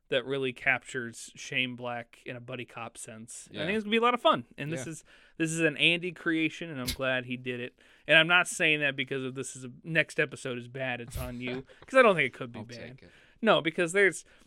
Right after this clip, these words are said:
Speaker 1: there's a lot to talk about because the buddy cop genre, especially in a Shane Black eye, changes incredibly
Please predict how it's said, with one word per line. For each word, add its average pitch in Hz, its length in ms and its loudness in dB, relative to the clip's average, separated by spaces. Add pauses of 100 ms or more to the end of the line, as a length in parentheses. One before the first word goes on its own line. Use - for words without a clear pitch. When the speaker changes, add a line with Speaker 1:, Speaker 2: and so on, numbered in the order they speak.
Speaker 1:
there's 220 140 6
a 202 80 6
lot 220 240 8
to 170 80 -6
talk 175 260 2
about 143 240 2
because 135 320 0
the 139 100 -4
buddy 160 300 2
cop 160 320 -2
genre, 131 420 -2
especially 139 480 -4
in 127 120 -8
a 127 140 -8
Shane 139 600 -6
Black 127 580 -8 (120)
eye, 113 460 -6 (360)
changes 139 880 0 (300)
incredibly 147 800 4